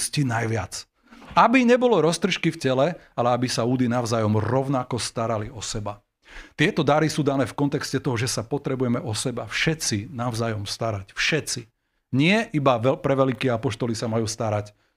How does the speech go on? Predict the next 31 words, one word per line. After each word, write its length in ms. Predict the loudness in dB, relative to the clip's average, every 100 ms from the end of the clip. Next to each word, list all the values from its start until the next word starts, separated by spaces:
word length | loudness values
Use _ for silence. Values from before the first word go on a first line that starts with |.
| _
o 320 | -8 -6 -6 -8
celé 240 | -6 -4 -4
kráľovstvo 400 | -4 -4 -4 -8
Božie. 320 | -8 -10 -14 -20 _ _
Pod 240 | -6 -4 2
darmi 320 | 2 4 2
Ducha 280 | 2 0 0
Svätého, 360 | 0 0 0 -2
pod 240 | -2 -6
prejavovaním 560 | -2 0 2 2 2 2
Ducha 320 | 0 -2 -2 -2
sme 240 | 0 2
jednotní 560 | 2 0 -2 -2 -4 -2
v 80 |
tom, 120 | -4 -4
že 160 | -4
sa 120 | -4
všetci 360 | -2 -2 -2 -6
o 80 | -6
seba 240 | -4 -4
staráme 560 | -4 -2 0 0 0 -4 -10 -8
a 40 | -4
každému 560 | -2 0 0 2 2 0
jednému 200 | 0 0
z 100 | -2
nás 220 | -4 -4 -6
je 80 |
dané 280 | -4 -4 -4
toto 280 | -6 -8 -8
prejavovanie 520 | -2 0 0 -2 -2
Ducha 360 | -2 -2 -6